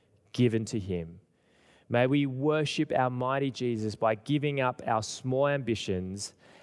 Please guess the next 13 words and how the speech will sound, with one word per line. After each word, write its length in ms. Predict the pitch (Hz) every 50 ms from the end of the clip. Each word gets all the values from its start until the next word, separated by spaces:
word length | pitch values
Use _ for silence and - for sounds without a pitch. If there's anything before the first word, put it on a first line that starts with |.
| - -
and 120 | 107 107
repenting 720 | 123 117 - - - - 139 143 151 147 - - 127 120
of 200 | 123 127 120 107
our 260 | 113 107 107 110 110 - - - - -
low 500 | - 113 113 117 113 120 127 131 135 139
expectations 1400 | 143 - 135 - - - - 117 110 - - - - 110 120 123 - - - 95 87 87 90 92 87 - - - - - - - _
so 160 | - - 120
that 240 | 117 123 120 123 127
we 340 | 117 131 139 143 151 156 156
would 320 | 139 135 143 147 139 117
be 460 | - 120 117 107 104 104 107 110 110 -
powerful 800 | - - - - 107 107 110 110 113 113 - - - 117 117 113
witnesses. 1040 | 104 101 110 - - - 95 92 - - - - - - 92 - - - -